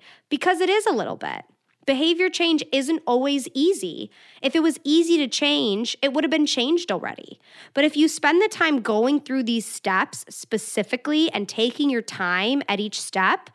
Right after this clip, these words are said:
you are gonna be much more likely to have long-lasting behavior change. And I know that's everyone's goal. We don't want something to just change for a day or two. We want something that's gonna be functional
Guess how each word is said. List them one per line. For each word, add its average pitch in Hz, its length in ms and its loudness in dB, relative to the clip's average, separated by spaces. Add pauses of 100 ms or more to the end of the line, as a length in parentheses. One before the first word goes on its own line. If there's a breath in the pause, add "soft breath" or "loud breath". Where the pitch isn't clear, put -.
(340 loud breath)
you 247 160 0
are 277 80 2
gonna 269 180 0
be 226 140 -2
much 220 420 0
more 269 180 2
likely 226 500 -2
to 262 120 -4
have 190 300 -2
long-lasting 196 1300 0
behavior 180 400 -4
change. - 500 -14
And 240 120 -2
I 254 80 2
know 254 400 2
that's 269 320 -2
everyone's 208 480 -2
goal. - 420 -10 (380 loud breath)
We 262 100 2
don't 330 100 2
want 339 200 2
something 285 240 0
to 269 80 0
just 247 200 -4
change 240 240 -2
for 226 120 -2
a 214 40 -2
day 208 200 -2
or 202 80 -2
two. 180 260 -6
We 208 160 -2
want 277 220 -2
something 233 340 -2
that's 196 160 -4
gonna 196 140 -4
be 175 100 -4
functional 254 800 -2